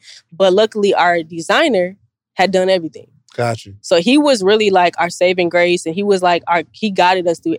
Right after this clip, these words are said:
Speaker 1: everything, like, all of the business, even getting our manufacturer in China.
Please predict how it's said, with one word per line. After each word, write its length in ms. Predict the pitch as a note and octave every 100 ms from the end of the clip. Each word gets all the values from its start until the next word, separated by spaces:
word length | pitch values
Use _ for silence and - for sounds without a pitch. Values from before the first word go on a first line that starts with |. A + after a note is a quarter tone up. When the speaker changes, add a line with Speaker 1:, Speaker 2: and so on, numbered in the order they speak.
| -
Speaker 1:
everything, 480 | F3 D#3 D3+ C#3 C#3
like, 180 | D3+ C3+
all 260 | E3+ F3+ F#3+
of 120 | F3
the 100 | E3+
business, 580 | D3 F#3 F3+ F3+ F3 -
even 240 | F#3+ F#3+
getting 240 | F#3 F3+ F3
our 120 | E3+
manufacturer 680 | E3+ D#3+ C#3+ F3 E3 E3+
in 120 | D#3 -
China. 500 | E3+ E3+ E3+ E3+